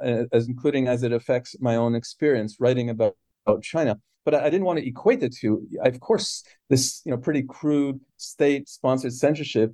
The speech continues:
is, is bad. And my hope is that as I mentioned earlier, that China can move in a Singapore-style direction where you did have very crude and harsh censorship in the early nineteen nineties. And now it's still there to a certain extent, but it's a much more open and, and plural context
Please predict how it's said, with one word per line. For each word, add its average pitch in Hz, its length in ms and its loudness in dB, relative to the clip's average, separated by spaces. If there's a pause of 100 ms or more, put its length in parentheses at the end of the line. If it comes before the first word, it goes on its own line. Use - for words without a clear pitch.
is, 117 480 0
is 113 180 2
bad. 135 380 0
And 113 160 0
my 110 160 -2
hope 160 320 -2
is 110 120 -4
that 113 220 2 (440)
as 113 200 -4
I 120 80 2
mentioned 123 360 -2
earlier, 139 320 0
that 117 180 0 (280)
China 139 260 0
can 143 180 -2
move 143 180 0
in 139 100 0
a 131 60 -2
Singapore-style 131 960 -2
direction 120 540 -2
where 120 100 0
you 120 120 0
did 156 200 -2
have 127 220 2
very 117 320 -2 (260)
crude 135 320 0
and 117 140 -2
harsh 123 240 0
censorship 147 560 -2
in 117 80 2
the 120 80 0
early 131 220 2
nineteen 123 300 -2
nineties. 139 300 0
And 113 100 0
now 135 180 2
it's 131 200 -4 (180)
still 170 480 0 (200)
there 156 140 4
to 196 60 0
a - 20 -8
certain 156 240 -2
extent, 135 340 -2
but 131 100 2
it's 123 160 -2
a 131 40 -2
much 143 260 -2
more 135 200 -2
open 139 320 0
and, 120 220 0
and 113 200 -4
plural 131 320 0
context 131 760 -4